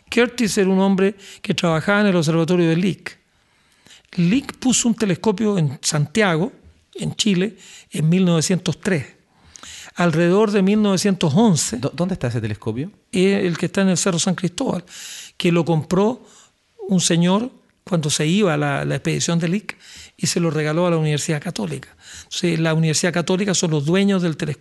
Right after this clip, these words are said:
Speaker 1: del antiguo telescopio de Lick.
Speaker 2: Claro.
Speaker 1: Está en el Cerro San Cristóbal.
Speaker 2: El que se llama el telescopio Foster.
Speaker 1: Manuel Foster, creo que era un señor de la Cancillería, que de su bolsillo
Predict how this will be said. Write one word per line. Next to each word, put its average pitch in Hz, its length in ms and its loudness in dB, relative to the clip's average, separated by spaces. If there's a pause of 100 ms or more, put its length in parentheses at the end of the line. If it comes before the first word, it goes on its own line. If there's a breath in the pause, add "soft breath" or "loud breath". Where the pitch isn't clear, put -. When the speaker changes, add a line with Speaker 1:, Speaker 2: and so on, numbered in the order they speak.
Speaker 1:
del 170 240 -2
antiguo 170 460 -2
telescopio 156 480 -6
de 156 60 -4
Lick. - 280 -8 (220 loud breath)
Speaker 2:
Claro. 185 160 -4
Speaker 1:
Está 185 200 -2
en 185 80 2
el 175 60 0
Cerro 170 260 0
San 170 160 -4
Cristóbal. - 380 -6
Speaker 2:
El 131 60 -4
que 120 60 -6
se - 120 -6
llama 113 100 -2
el 113 60 -6
telescopio 110 360 -6
Foster. - 460 -10 (920 loud breath)
Speaker 1:
Manuel 170 460 4
Foster, 240 580 -4
creo 185 220 0
que 175 60 0
era 175 80 2
un 165 60 2
señor 165 320 0
de 165 80 0
la 156 100 -2
Cancillería, 156 720 0 (460 loud breath)
que 165 140 0
de 151 100 0
su - 160 0
bolsillo 208 640 0